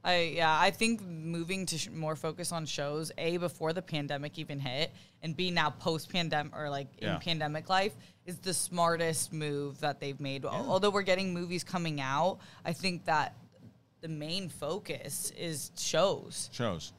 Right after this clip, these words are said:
Speaker 2: And I think, and that's why I'm so curious to see how this, this all pans out, because as much as I say that this one is one that I don't necessarily wanna go back, watch it again. I've only seen it. This is the second time I've ever seen it.
Speaker 1: Same.
Speaker 2: I don't think I ever watched it. I, I was, I was trying to remember if I ever had.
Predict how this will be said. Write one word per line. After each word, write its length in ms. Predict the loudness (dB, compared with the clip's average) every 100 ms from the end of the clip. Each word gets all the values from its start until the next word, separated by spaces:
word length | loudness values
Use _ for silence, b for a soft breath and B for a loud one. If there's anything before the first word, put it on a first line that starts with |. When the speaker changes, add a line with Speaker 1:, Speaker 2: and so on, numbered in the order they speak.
| -20 -4
Speaker 2:
And 140 | -2
I 40 | -2
think, 180 | -4 -6
and 160 | -4 -2
that's 220 | -2 0
why 140 | 2
I'm 100 | 2
so 160 | -2 -4
curious 360 | -2 -2 -2 -4
to 40 |
see 160 | -4 0
how 200 | 0 0
this, 160 | -4 -8
this 160 | -4
all 140 | -4 -4
pans 260 | -4 -4
out, 140 | -6 -6
because 320 | -6 -6 -6 B B B B
as 160 | -2 2
much 280 | 0 2
as 100 | 2
I 80 | 2
say 380 | 2 2 2 2
that 160 | 0 -2
this 240 | -4 -4
one 160 | -2 -2
is 240 | -2 -4
one 220 | -4 -2
that 100 | 0
I 120 | -2 -2
don't 380 | -2 -4 -4 -6
necessarily 520 | -4 -4 -2 -2 -2
wanna 280 | -2 -2 -2
go 100 | -2
back, 400 | 2 4 2 2
watch 240 | 0 0 -2
it 40 |
again. 140 | -2
I've 100 | 2
only 160 | 2 2
seen 240 | 0 0
it. 140 | 0 0
This 100 | -2
is 60 |
the 80 | -2
second 260 | -2 -2 -2
time 160 | -2
I've 80 | 0
ever 140 | -2 -2
seen 200 | -4 0
it. 80 |
Speaker 1:
Same. 140 | 0 2
Speaker 2:
I 60 |
don't 100 | 2
think 160 | 2 0
I 80 | 0
ever 200 | 0 0
watched 320 | 2 0 0
it. 60 | 0
I, 100 | -2 -2
I 120 | -6 -6 -10
was, 100 | -8 -8 -8
I 60 | -6
was 120 | -4
trying 260 | -2 0 0
to 60 |
remember 360 | 0 0 0 -2
if 100 | -2
I 120 | -2
ever 140 | -2
had. 280 | 0 0 0